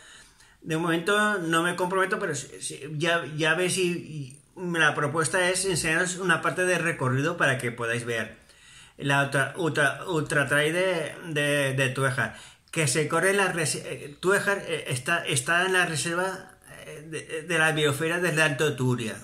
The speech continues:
La carrera va a ser muy, muy chula. Así que me voy a trabajar en lo que es el, el reportaje de la Ultra Trail, puntuable para el Mont Blanc.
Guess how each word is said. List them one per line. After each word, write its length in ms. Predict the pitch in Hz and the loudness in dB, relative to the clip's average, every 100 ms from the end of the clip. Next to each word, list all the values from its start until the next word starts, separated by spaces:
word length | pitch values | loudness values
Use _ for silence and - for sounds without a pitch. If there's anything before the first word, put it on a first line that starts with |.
| - _ - - | -20 _ -20 -4
La 220 | 151 135 | -2 0
carrera 320 | 143 147 180 | 0 0 0
va 80 | 180 | -2
a 40 | |
ser 180 | 156 185 | -2 -2
muy, 360 | 175 180 208 175 | -2 -2 -2 -2
muy 320 | 160 196 185 | -2 -4 -4
chula. 600 | - 151 127 107 92 - _ _ _ _ _ _ _ | -6 -2 0 -2 -4 -14 _ _ _ _ _ _ _
Así 260 | 135 127 139 | -6 -4 -2
que 100 | 135 | 2
me 180 | 135 131 | 2 4
voy 80 | 143 | 2
a 80 | 156 | 4
trabajar 340 | 175 175 175 | 2 4 2
en 60 | 151 | 0
lo 100 | 143 | 0
que 100 | 147 | -2
es 100 | 135 | -2
el, 140 | 139 | -4
el 220 | 151 160 | -2 0
reportaje 640 | 131 127 131 120 135 165 | 2 0 0 -2 -2 -2
de 100 | 180 | -2
la 280 | 151 120 117 | -2 -2 -4
Ultra 280 | 151 131 127 | -6 -6 -4
Trail, 360 | 131 135 110 - - _ - | 0 0 0 -6 -18 _ -6
puntuable 600 | 151 139 139 143 156 180 | -2 0 2 0 2 -2
para 300 | 175 165 131 | -2 0 2
el 80 | 127 | 2
Mont 180 | 135 | 2
Blanc. 380 | 120 120 107 - | 2 0 0 -8